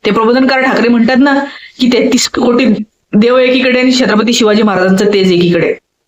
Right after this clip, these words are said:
आणि आपल्याला कशाला पाहिजे अजून एक देव की ज्याची आरती करायची आहे? तेहतीस कोटी देव आहेत ना, आपण आपल्या घरामध्ये त्यांची आरती करतो, पूजा करतो, तुमचं, तुमचे जे काही रिच्युअल्स असतील ते करतात, ते करा, ते देव, देवासाठी करा.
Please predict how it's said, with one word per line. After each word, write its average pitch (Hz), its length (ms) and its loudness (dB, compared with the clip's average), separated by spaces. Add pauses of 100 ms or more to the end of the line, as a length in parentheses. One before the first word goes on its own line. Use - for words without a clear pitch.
(880)
आणि 247 140 -4
आपल्याला 311 280 -2
कशाला 349 420 0
पाहिजे 339 300 -2
अजून 254 280 2
एक 247 140 -2 (800)
देव 240 280 2
की 262 100 0
ज्याची 240 240 -2
आरती 220 340 -2
करायची 220 360 0
आहे? 190 180 -2
तेहतीस 214 380 -2
कोटी 254 240 0
देव 269 180 0
आहेत 269 340 0
ना, 233 120 0
आपण - 320 -4
आपल्या 196 220 -2
घरामध्ये 202 400 0
त्यांची 208 260 0
आरती 208 300 -2
करतो, 202 360 2
पूजा 214 260 0
करतो, 202 380 0
तुमचं, 202 280 2
तुमचे 202 240 0
जे 190 180 2
काही 202 240 0
रिच्युअल्स 196 320 0
असतील 196 300 0
ते 196 120 -2
करतात, 180 340 -2 (680)
ते 339 60 -2
करा, 320 340 -2
ते 302 80 0
देव, 285 300 0
देवासाठी 339 580 0
करा. 180 280 -2